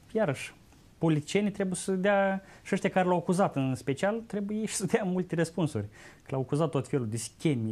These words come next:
de, de că plătim mai mult cu un leu curentul electric, că plătim cu nu știu cât mai mult, eh,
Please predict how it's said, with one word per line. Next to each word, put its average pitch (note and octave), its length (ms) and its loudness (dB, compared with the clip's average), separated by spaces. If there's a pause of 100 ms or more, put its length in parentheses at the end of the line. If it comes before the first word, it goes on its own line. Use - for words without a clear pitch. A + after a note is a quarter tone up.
de, C3 100 -2
de C#3 400 -4 (840)
că D3+ 60 -6
plătim E3 300 0
mai D#3+ 100 4
mult D#3+ 180 2
cu - 120 -4
un D3+ 300 2
leu E3 140 4
curentul D3+ 480 0
electric, D3+ 340 0
că - 80 -4
plătim D#3 280 0
cu D3 140 -2
nu D#3 80 2
știu - 160 -12
cât D3+ 140 -4
mai D3+ 120 2
mult, D3+ 300 2
eh, C#3+ 120 2